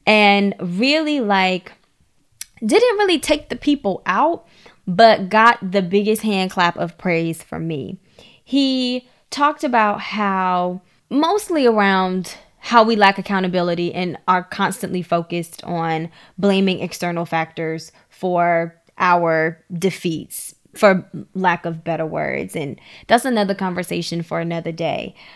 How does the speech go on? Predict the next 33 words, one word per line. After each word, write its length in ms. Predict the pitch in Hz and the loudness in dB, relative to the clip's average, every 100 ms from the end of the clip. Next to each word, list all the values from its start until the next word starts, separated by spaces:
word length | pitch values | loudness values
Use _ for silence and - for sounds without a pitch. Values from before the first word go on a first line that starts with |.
| _ | _
But, 640 | 180 214 208 202 196 196 - | 2 6 6 4 2 -2 -4
um, 580 | - 190 185 185 185 185 - | -4 -2 0 -2 -4 -8 -4
he 140 | 254 | -2
was 140 | 262 | -2
basically 480 | 240 294 311 320 277 | -2 -2 -2 -2 -4
saying, 400 | 240 220 202 196 | -2 -2 -2 -2
you 120 | 196 | 0
know, 380 | 202 185 185 180 - | 0 0 0 -2 -2
"I 120 | 202 262 | 0 2
don't 280 | 359 277 - _ - | 0 -4 -10 _ -20
feel 380 | - 226 226 | -8 0 0
bad 680 | 196 170 170 190 156 151 160 - - _ | 0 0 0 0 -2 -4 -8 -12 -20 _
for 560 | 202 202 190 185 180 - _ | -2 0 2 0 -2 -8 _
this 220 | 196 190 | -2 -2
college 960 | - - 202 202 196 180 175 175 170 - _ - | -6 -4 -2 0 0 -2 -4 -6 -8 -12 _ -8
that 280 | 180 180 175 | -2 -2 -2
is 200 | 180 175 | -4 -2
losing 380 | 196 180 185 175 | -2 -2 -4 -4
their 240 | 180 170 | -4 -6
accreditation 760 | 175 190 175 180 185 - 170 165 | -6 -4 -4 -2 -4 -4 -6 -6
because 480 | 170 190 180 175 - - - | -8 -4 -2 -4 -6 -16 2
they 120 | 202 | 4
had 300 | 233 262 247 | 4 2 0
two 220 | - 254 | -2 0
years 540 | 240 214 208 185 170 - - _ | 0 0 -2 -2 -4 -12 -20 _
to 340 | - 196 190 180 | -6 -2 -2 -2
do 220 | 180 214 | 0 0
something 540 | 208 190 175 170 170 | -2 -4 -4 -4 -6
about 400 | 165 160 160 160 | -4 -4 -4 -4
it 200 | 160 156 - - | -4 -6 -10 -4
and 140 | 185 | 2
they 100 | 185 | 2
didn't." 500 | 170 233 202 104 71 | 2 2 2 0 -6